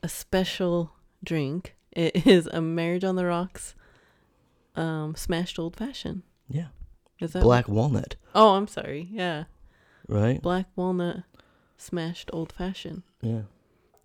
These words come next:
Speaker 1: It is so good, you
Speaker 2: It's
Speaker 1: guys.
Speaker 2: an easy way to make a really good old fashioned.
Speaker 1: Really good.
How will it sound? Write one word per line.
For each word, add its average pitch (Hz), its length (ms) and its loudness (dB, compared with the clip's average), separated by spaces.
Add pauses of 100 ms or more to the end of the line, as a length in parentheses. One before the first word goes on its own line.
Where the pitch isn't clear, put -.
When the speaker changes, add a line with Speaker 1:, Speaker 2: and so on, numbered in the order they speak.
Speaker 1:
It 190 200 4
is 208 180 -2
so 190 300 0
good, 156 360 -4 (160)
you - 140 -8
Speaker 2:
It's - 40 -2
Speaker 1:
guys. 143 200 -2
Speaker 2:
an - 60 -2
easy 110 260 2
way 101 160 4
to 95 80 0
make 92 260 -4
a 92 60 -4
really 92 280 2
good 95 300 -2 (460)
old 98 120 -2
fashioned. - 440 -2 (560)
Speaker 1:
Really 180 460 8
good. 151 340 2